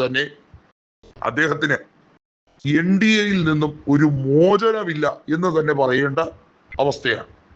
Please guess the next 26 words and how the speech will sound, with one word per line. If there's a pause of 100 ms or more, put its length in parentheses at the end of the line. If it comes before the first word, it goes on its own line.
(260)
ബി
ജെ
പി (140)
സഖ്യത്തെ (100)
പിണക്കിക്കൊണ്ട് (680)
അജിത്
പവാറിന്
രാഷ്ട്രീയപരമായി
മുന്നോട്ട്
പോകാൻ (120)
കഴിയില്ല. (100)
കാരണം (160)
പിടിവീഴും. (680)
അതിനാണല്ലോ (160)
ബി
ജെ
പി
ഇപ്പോൾ (960)
കൃത്യമായ (140)
നിയമ (100)
ഭേദഗതി
ഉൾപ്പെടെ
നടത്തിയിരിക്കുന്നത്. (400)
മുപ്പത് (100)
ദിവസത്തിലധികം (680)
ജയിലിൽ